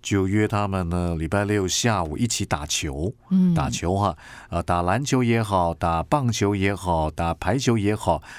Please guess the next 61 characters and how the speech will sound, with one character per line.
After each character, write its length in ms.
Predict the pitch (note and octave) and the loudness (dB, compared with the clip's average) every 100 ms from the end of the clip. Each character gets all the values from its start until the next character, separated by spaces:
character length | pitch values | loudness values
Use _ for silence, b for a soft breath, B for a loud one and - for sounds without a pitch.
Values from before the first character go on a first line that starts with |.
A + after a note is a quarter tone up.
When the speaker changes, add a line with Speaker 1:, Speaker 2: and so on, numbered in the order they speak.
| B - | B 0
Speaker 1:
因 100 | D#3 | 2
为 160 | B2+ | 4
有 360 | F#2+ E2 D2+ - | 2 2 0 -2
一 80 | F#2+ | -4
起 260 | F2 - C3 | -2 -2 0
打 280 | C3 E2 C#2 | 0 0 -2
球， 500 | - E2 C2+ F#2 A#2 B B | -4 -2 0 0 -2 B B
有 140 | F#2+ F2 | -2 -2
共 300 | - D#3 A#2+ | 2 2 2
同 240 | G2+ F#2+ | 2 2
的 120 | G#2+ G2+ | 2 0
兴 340 | - F3 B2 | 0 0 0
趣 320 | - - G#2 | 0 0 0
跟 240 | - C3 D#3 | 0 0 2
共 200 | F3 D3 | 0 2
通 200 | F#3 F3+ | 0 2
点， 240 | G#2 C#2+ B B B B | 2 0 B B B B
啊， 140 | D#2+ | -4
就 160 | D#2 D#3 | 2 2
在 160 | D#3+ | 2
牧 260 | D3 G#3+ F3 | 2 4 4
养 300 | G#2 D#2 D2+ | 4 0 0
上 260 | F#2 G2+ F#2 | 2 2 2
面 220 | F#2+ D#2+ | 0 0
呢， 160 | D2 - B | -2 -6 B
跟 140 | - A#2 | 0 2
他 140 | A#2+ | 4
们 120 | A2 - | 2 0
关 340 | D#3 C#3+ D3 | 4 4 4
系 200 | C#3 C#3 | 2 2
的 100 | A#2 | 2
建 400 | G2 - F3+ - | 0 2 4 4
立 220 | A#2+ F2 B B | 2 0 B B
就 120 | - | 0
可 140 | G#2+ - | 2 2
以 60 | |
更 260 | - B2+ G2+ | 4 2 4
加 240 | G#2 F#2+ | 4 4
的 160 | F2 E2 | 4 2
深 300 | - - C#3 | 2 2 0
入 320 | C#3+ D#3 C#3 - _ - - | 2 2 2 -2 _ -14 -8
啊。 160 | - B B B B A3+ | -8 B B B B 4
那 60 | |
我 140 | F#3+ C3+ | 4 4
自 140 | E3+ | 2
己 160 | A#2+ G#2 | 2 2
呢， 240 | G#2 G2+ | 0 0
呃， 340 | G2 F#2+ F2+ E2+ | -2 0 0 2
当 160 | B2 B2 | 2 4
然 160 | A2 | 2
我 140 | F#2+ E2+ | 0 0
自 100 | A2 | 0
己 100 | F2+ | -2
户 180 | - G#2+ | 0 2
外 140 | G2 | 2
兴 280 | F#2 G2+ F#2 | 0 -2 -2
趣 200 | F#2+ E2 | -2 -2
也 140 | C#2 | -2
是 140 | D2 E2 | -2 -2
很 120 | D#2+ | 0
少， 240 | - - | -2 -2